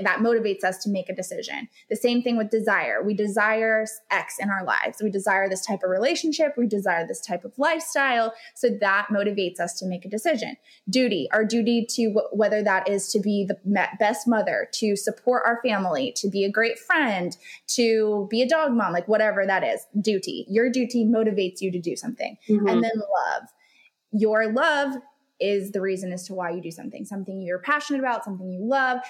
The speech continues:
Speaker 1: that motivates you to do something.
Speaker 2: Yes.
Speaker 1: Now, out of all of those, what emo-, motivates you the most? Taylor Kern, Taylor motherfucking Kern,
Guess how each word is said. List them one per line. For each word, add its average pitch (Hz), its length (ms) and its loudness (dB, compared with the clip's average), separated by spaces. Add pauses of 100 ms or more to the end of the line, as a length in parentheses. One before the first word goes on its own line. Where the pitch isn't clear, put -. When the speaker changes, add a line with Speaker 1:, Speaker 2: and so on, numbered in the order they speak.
(140)
Speaker 1:
that 226 180 2
motivates 202 560 0
you 185 200 -4
to 202 240 -2
do 196 180 -2
something. 180 600 -6
Speaker 2:
Yes. - 320 0
Speaker 1:
Now, 262 520 2 (480)
out 214 180 2
of 262 140 2
all 285 300 2
of 190 180 -2
those, - 560 -6 (240)
what 214 260 2
emo-, 254 380 2
motivates 190 580 0
you 170 300 -2 (260)
the 190 160 -2
most? - 540 -8 (360)
Taylor 359 520 2
Kern, 233 420 0 (120)
Taylor 381 200 -2
motherfucking 330 500 0
Kern, 208 300 0